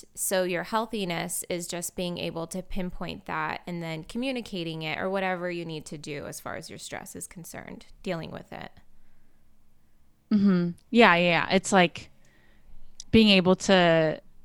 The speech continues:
Speaker 2: to understand and just, just have a, like, just noticing. I think noticing and being aware of your reactions and your patterns, that's, like, the biggest thing. That's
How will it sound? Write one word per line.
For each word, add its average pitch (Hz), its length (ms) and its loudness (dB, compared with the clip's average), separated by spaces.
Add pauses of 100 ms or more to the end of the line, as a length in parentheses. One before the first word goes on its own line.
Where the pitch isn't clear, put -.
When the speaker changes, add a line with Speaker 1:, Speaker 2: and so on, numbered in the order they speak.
Speaker 2:
to - 200 0
understand 190 640 4
and 208 140 4
just, 226 240 4 (120)
just 262 200 0
have 294 140 6
a, 285 40 8
like, 214 320 4
just 254 220 -4
noticing. 202 500 4
I 208 100 0
think 226 200 -2
noticing 190 540 2
and 180 100 0
being 175 160 0
aware 151 540 2 (640)
of 190 160 6
your 185 160 4
reactions 180 640 2
and 190 120 2
your 180 80 2
patterns, 175 560 -2 (160)
that's, - 360 2
like, - 360 -2 (320)
the 208 100 8
biggest 196 300 6
thing. 151 200 -2
That's 185 340 0